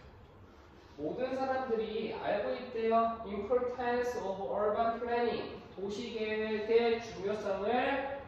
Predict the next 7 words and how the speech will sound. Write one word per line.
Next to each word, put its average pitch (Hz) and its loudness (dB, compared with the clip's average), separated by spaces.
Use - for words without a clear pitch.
모든 220 4
사람이 214 0
알고 202 4
있는, - 0
됐어요? 202 0
알고 - 2
있는 233 2